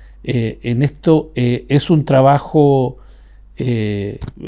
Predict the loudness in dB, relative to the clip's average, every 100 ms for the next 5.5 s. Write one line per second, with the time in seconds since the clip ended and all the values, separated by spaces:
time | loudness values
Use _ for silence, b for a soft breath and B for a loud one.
0 | -18 -20 -18 -12 -4 -2 0 -2 -6 -4
1 | -2 0 0 0 0 0 -2 -4 -2 0
2 | 0 0 -4 0 0 2 0 -2 -4 -6
3 | -4 -6 -6 -6 -8 -4 -6 -6 -12 -14
4 | -16 -6 -2 -2 -2 -4 -4 -2 -2 -2
5 | -4 -6 -6 -10 -12